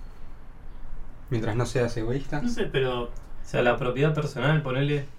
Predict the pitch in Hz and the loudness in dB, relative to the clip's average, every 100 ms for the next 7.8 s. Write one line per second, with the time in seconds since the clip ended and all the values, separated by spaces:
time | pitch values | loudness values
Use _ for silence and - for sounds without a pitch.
0 | - - 135 - 117 135 127 113 107 110 | -14 -10 -10 -6 -2 0 2 0 -2 -6
1 | - - - - - - - - - - | -12 -10 -8 -10 -14 -16 -14 -12 -12 -12
2 | - 147 156 123 120 117 120 104 104 104 | -8 -6 0 2 2 2 0 0 -2 -2
3 | - 101 104 - - - - - - - | -4 -4 -4 -4 -6 -6 -8 -8 -8 -8
4 | - 143 117 110 107 - 151 143 117 - | -6 -6 -2 -2 -2 2 6 6 2 -6
5 | - - - - - 120 117 113 104 98 | -8 -8 -8 -8 -6 -4 -2 -2 -4 -6
6 | - - - 165 208 214 - 143 139 113 | -6 -6 -2 2 4 4 4 6 6 4
7 | 113 107 104 - 127 113 110 107 | 0 -2 -6 -6 -2 2 2 0